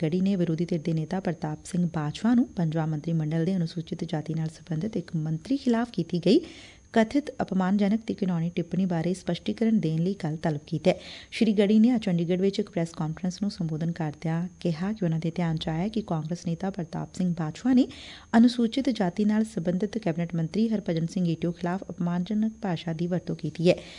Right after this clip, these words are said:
ਚੇਅਰਮੈਨ ਨੇ ਕਿਹਾ ਕਿ ਸ਼੍ਰੀ ਬਾਜਵਾ ਨੂੰ ਕੱਲ੍ਹ ਗਿਆਰਾਂ ਫਰਵਰੀ ਨੂੰ ਕਮਿਸ਼ਨ ਦੇ ਦਫ਼ਤਰ 'ਚ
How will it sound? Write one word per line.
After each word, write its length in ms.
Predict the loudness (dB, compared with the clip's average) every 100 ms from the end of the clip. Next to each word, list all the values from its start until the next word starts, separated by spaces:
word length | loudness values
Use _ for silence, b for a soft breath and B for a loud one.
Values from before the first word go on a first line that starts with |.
| B B
ਚੇਅਰਮੈਨ 340 | 4 6 6 4
ਨੇ 120 | 4
ਕਿਹਾ 180 | 2 0
ਕਿ 120 | 0
ਸ਼੍ਰੀ 180 | 0 0
ਬਾਜਵਾ 380 | 0 -4 -2 -2
ਨੂੰ 140 | -2 -2
ਕੱਲ੍ਹ 300 | 0 0 0 -2
ਗਿਆਰਾਂ 200 | -4 -4 -4
ਫਰਵਰੀ 300 | -4 -2 2
ਨੂੰ 160 | 2
ਕਮਿਸ਼ਨ 380 | 0 -2 -2 -2
ਦੇ 100 | -2
ਦਫ਼ਤਰ 340 | -4 -6 -6
'ਚ 140 | -6